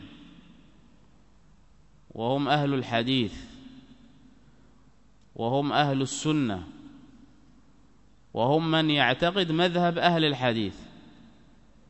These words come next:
لا من يعتقد مذهب الخوارج وإثارة الناس على حكامهم وعلى أولياء أمورهم، فهذا من الجهل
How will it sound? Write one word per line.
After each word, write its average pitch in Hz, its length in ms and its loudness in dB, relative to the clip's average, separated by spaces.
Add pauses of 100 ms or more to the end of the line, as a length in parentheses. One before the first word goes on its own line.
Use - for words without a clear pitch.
(840)
لا 160 200 4
من 165 220 2
يعتقد 160 560 2
مذهب 151 420 2
الخوارج 135 640 6 (960)
وإثارة 117 680 -2 (1040)
الناس 113 540 0
على 113 320 0
حكامهم 110 880 -2 (1300)
وعلى 117 840 0
أولياء 110 640 -2
أمورهم، 107 580 -2 (1600)
فهذا 120 420 0
من 117 180 -2
الجهل 113 600 -2